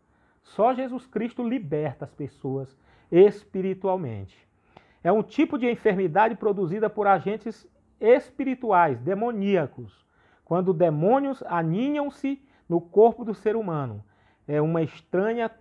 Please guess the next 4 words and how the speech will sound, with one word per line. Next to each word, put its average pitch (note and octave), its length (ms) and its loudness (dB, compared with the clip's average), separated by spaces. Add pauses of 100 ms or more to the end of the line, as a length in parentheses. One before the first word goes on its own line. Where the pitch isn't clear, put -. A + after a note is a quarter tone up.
complicação A3 1400 -2 (300)
de D#3+ 120 -2
desordem D3+ 680 2
físicas A3 800 -6